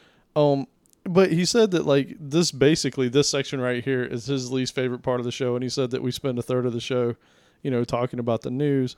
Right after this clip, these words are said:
And, you know, sometimes it does run a little bit long, sometimes it doesn't. Um, but, you know, it just,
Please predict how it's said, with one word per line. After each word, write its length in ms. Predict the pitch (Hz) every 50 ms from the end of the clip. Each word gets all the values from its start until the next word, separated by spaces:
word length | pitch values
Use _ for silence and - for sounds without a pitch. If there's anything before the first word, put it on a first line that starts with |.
| _ _ _ _ _ _ _ _ -
And, 380 | - 190 185 190 190 185 185 233 -
you 120 | 220 214
know, 160 | 190 165 160
sometimes 440 | 151 - 185 185 165 185 175 165 151 160
it 60 | 143
does 220 | 131 131 135 135
run 140 | 139 135 135
a 40 | 135
little 160 | 135 131 131
bit 120 | 135 135
long, 260 | 127 123 123 127 143 135
sometimes 420 | - 135 123 - 135 127 123 120
it 140 | 127 123 120
doesn't. 400 | 131 123 123 127 139 139 - _ -
Um, 380 | - 135 127 123 123 120 120 117 _ _ _ _ _ _ _ _ _ _ _ _ _ -
but, 420 | 156 139 131 139 135 135 - - _ _ _ _ _ _ -
you 140 | - 170 180
know, 260 | 170 151 147 147 139 - _ _ - -
it 300 | - 151 147 - - 160
just, 220 | 143 156 170 -